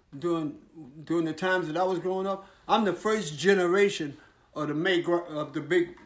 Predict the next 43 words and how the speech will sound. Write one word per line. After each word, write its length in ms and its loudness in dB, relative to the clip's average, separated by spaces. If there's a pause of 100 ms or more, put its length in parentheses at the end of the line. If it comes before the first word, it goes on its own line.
(120)
uh, 240 4 (380)
migration 600 4
that 120 0
came 220 -2
out 120 -4
of 60 -10
the 80 -6
South, 420 0
you 60 -4
know? 180 -4 (280)
Both 180 2
of 60 -4
my 100 2
parents 420 -2
are 80 -4
from 240 -6
little 200 -6
tiny 340 2
town 360 0
U 180 4
S 180 -2
A, 120 -2 (640)
you 80 0
know, 280 0
Emporia, 500 6
Virginia, 440 4
population 600 4
six 260 0
thousand 460 6
when 100 0
they 140 4
left. 320 0 (360)
Uh, 380 -2 (340)
that's 220 0
where 80 2
my 140 2
father's 420 2
from. 180 -4
My 80 -2
mother's 340 2
from, 320 -4 (280)
uh, 300 -2
um, 400 -6